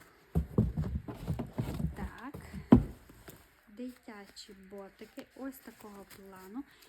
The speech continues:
Серединка теплесенька, розмір маленький, і я його, на жаль, двадцять три. Так. Ще одна пара на каблучку. Ось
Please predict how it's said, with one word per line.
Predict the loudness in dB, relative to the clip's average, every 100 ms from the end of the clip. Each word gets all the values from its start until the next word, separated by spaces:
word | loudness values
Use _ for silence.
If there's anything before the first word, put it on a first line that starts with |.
| -20 -20 -14 -8
Серединка | -8 -6 -6 -6 -8 -12 -16
теплесенька, | -20 -18 -14 -12 -12 -12 -10 -6 -6 -6 -10 -12 -18 -20 -20 -20 -16
розмір | -12 -10 -6 -2 4 4 4 -4 -16 -20 -12
маленький, | -8 -8 -8 -8 -2 0 0 -2
і | -2 -4 -8
я | -8
його, | -6 -8 -8 -10
на | -10 -10
жаль, | -12 -12 -14
двадцять | -10 -8 -8 -10
три. | -12 -16 -18 -20 -16
Так. | -16 -16 -20 -20 -20 -20 8 12 12 12 12 10 8 0 2 4 4
Ще | 2 2 6
одна | 6 4 -6
пара | -8 -8 -4
на | -4 -2
каблучку. | -2 -4 -8 -12 -14 -10 -10 -10 -10
Ось | -6 -6 -6